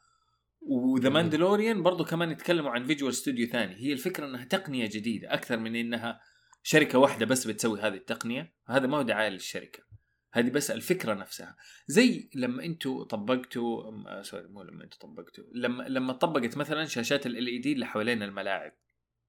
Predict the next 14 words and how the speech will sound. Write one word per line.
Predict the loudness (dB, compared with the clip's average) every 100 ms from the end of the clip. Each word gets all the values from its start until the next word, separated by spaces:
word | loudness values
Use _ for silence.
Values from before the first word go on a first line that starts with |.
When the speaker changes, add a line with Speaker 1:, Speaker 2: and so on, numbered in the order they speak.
| _ _ _ -4
Speaker 2:
مم. | -2 -2 -2
Speaker 1:
للإعلانات. | -2 2 2 4 2 0 -10 _ _ _ _ _
الفكرة | -4 -2 -2
في | 0
الأخير | 0 2 0
يعني | 0
جاية | 0 -2
من | 0
برا، | -2 -2
بس | -2 -4
أنت | -4 -2
شايف | 0 -2
كيف | -2 -4
استخدام | -4 -6 -2 2 2 2